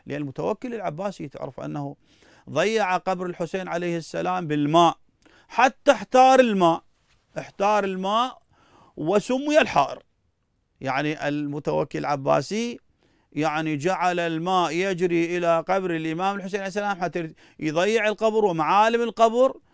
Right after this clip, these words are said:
فأخذ الماء يع-، يدور وح-، وحول الحائر وسمي الحائر،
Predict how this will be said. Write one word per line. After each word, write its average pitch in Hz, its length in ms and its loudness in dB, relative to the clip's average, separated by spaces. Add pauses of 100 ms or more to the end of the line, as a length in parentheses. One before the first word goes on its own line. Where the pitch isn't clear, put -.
(280)
فأخذ 185 520 2
الماء 175 460 0
يع-، 170 260 -2
يدور 196 680 2 (220)
وح-، - 480 -2
وحول 196 440 0
الحائر 233 440 2
وسمي 214 540 -2
الحائر، 196 480 2